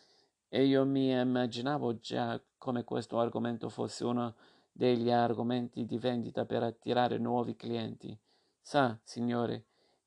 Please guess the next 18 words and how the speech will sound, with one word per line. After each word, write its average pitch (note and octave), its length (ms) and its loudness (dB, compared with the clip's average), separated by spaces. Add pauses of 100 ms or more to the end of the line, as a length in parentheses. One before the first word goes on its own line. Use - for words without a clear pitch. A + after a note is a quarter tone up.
il B2 160 4
nostro C3+ 360 2
presente-, B2 680 -2
presidente A#2 920 -4
è B2 160 0
un A#2+ 220 0
ex - 340 -4
generale A#2 720 0 (400)
che C3+ 140 2
ho B2+ 80 4
studiato C3 480 0
in A#2+ 180 0
Germania. A#2+ 800 -2 (880)
Molti C#3 360 4
nostri B2 360 0
clienti B2+ 360 -2
sono C3 240 -2
giapponesi." C3 760 -6